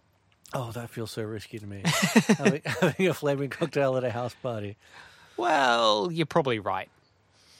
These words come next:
Speaker 2: But, you know, we were all young and stupid, and flaming cocktails look cool.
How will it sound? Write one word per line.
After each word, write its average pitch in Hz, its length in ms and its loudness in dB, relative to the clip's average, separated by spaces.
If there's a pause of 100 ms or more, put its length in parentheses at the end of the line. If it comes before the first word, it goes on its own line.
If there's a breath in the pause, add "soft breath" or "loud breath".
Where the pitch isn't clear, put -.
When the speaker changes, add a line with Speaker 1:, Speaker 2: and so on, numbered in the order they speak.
(400 soft breath)
Speaker 2:
But, 123 260 6 (100)
you 151 80 -2
know, 107 240 -2 (300)
we 131 260 -2
were 117 240 -4
all 110 160 -2
young 104 340 -4
and 95 220 -8 (360)
stupid, 107 480 -6 (220)
and 98 380 -6
flaming 113 380 0
cocktails 110 480 -6
look 135 140 -12
cool. 180 260 -6